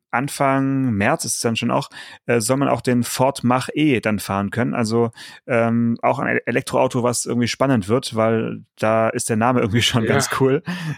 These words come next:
Speaker 1: Ähm, genau, und zwischendrin gibt's noch so ein paar andere Kleinigkeiten, Facelifts. Ähm, aber die beiden Autos, also auch der Mokka E dann, da kann man mal gucken, vielleicht kann man sich da ja mal wieder zusammentun und mal wieder, äh, ein Auto gemeinsam unter die Lupe nehmen und
Speaker 2: Ja,
Speaker 1: dabei telefonieren.
Speaker 2: das wär nicht schlecht.
Speaker 1: Wobei das,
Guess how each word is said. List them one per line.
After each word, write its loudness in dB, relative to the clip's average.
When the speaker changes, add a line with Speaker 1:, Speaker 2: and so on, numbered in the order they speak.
Speaker 1:
Ähm, 2
genau, 2
und -2
zwischendrin 0
gibt's 0
noch 2
so -4
ein -4
paar -2
andere 2
Kleinigkeiten, 0
Facelifts. -2
Ähm, 0
aber 2
die 0
beiden 2
Autos, 0
also -2
auch 0
der 0
Mokka 0
E 0
dann, 0
da 0
kann 0
man 4
mal 2
gucken, -4
vielleicht -2
kann 0
man 4
sich -2
da 2
ja 2
mal 0
wieder 2
zusammentun 0
und -4
mal -2
wieder, -2
äh, -20
ein -6
Auto -2
gemeinsam 2
unter -2
die 2
Lupe 0
nehmen 2
und -2
Speaker 2:
Ja, 4
Speaker 1:
dabei 2
telefonieren. 0
Speaker 2:
das -2
wär -2
nicht -6
schlecht. -4
Speaker 1:
Wobei 2
das, -2